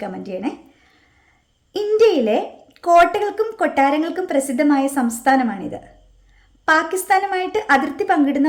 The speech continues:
ഒരു ഇന്ത്യൻ സംസ്ഥാനമാണ്. പഞ്ചായത്ത് രാജ് നിയമം ആദ്യമായിട്ട് നിലവിൽ വന്ന ഇന്ത്യൻ സംസ്ഥാനമാണ്. ഈ സംസ്ഥാനത്ത് നാഗൂർ ജില്ലയിലാണ് ആദ്യമായിട്ട് ഇന്ത്യയിൽ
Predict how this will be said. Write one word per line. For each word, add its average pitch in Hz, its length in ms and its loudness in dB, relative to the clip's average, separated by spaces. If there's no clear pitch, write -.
ഒരു 277 120 0
ഇന്ത്യൻ 240 260 0
സംസ്ഥാനമാണ്. 226 600 -4
പഞ്ചായത്ത് 392 500 2
രാജ് 381 300 0
നിയമം 339 280 -2
ആദ്യമായിട്ട് 320 560 0
നിലവിൽ 254 340 0
വന്ന 240 200 0
ഇന്ത്യൻ 233 200 -2
സംസ്ഥാനമാണ്. 220 680 -4
ഈ 302 140 0
സംസ്ഥാനത്ത് 277 500 0
നാഗൂർ 254 380 0
ജില്ലയിലാണ് 247 460 0
ആദ്യമായിട്ട് 226 380 -2
ഇന്ത്യയിൽ 233 220 -2